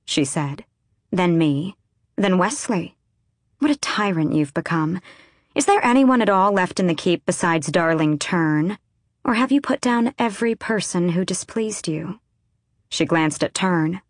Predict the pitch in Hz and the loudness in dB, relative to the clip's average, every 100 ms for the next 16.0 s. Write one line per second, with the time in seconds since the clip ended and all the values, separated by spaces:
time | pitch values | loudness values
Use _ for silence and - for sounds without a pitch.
0 | _ - 165 151 147 139 139 151 143 175 | _ -2 2 4 2 2 0 -2 -2 0
1 | 160 160 - _ _ _ _ _ - 269 | -2 -4 -10 _ _ _ _ _ -2 4
2 | 269 262 226 - 254 247 214 165 143 - | 4 4 2 0 2 2 2 2 2 2
3 | 143 139 147 139 - 190 165 160 165 - | 0 2 0 0 0 0 2 2 0 0
4 | 190 - - - 214 156 131 131 - 143 | -2 0 -2 0 0 2 0 0 -2 -2
5 | - 143 131 165 143 139 - 135 160 147 | 0 0 0 0 -2 -2 -4 -2 0 0
6 | 139 175 _ _ _ _ _ - 147 147 | -2 -6 _ _ _ _ _ -2 0 0
7 | 156 156 - 156 147 156 151 160 170 165 | 0 -2 0 0 2 2 2 2 4 4
8 | 160 156 151 151 170 143 156 151 175 147 | 4 2 2 0 0 0 0 2 0 0
9 | 135 127 - 135 135 151 135 139 - _ | -2 -2 -2 0 0 0 -2 -8 -12 _
10 | _ _ _ _ _ _ _ 370 320 269 | _ _ _ _ _ _ _ 2 4 4
11 | - 247 247 233 208 208 208 196 175 160 | 4 2 2 4 2 4 4 4 4 4
12 | 160 165 160 156 - - 185 160 180 180 | 2 2 2 0 -4 -4 -2 -2 -4 -8
13 | _ _ _ _ _ - - 190 180 165 | _ _ _ _ _ -8 -4 0 2 2
14 | 160 165 156 - 170 147 151 143 - 180 | 0 0 0 0 -2 0 0 -2 -2 -4
15 | - 160 147 139 - 220 147 135 - | 0 2 2 2 0 0 0 -2 -4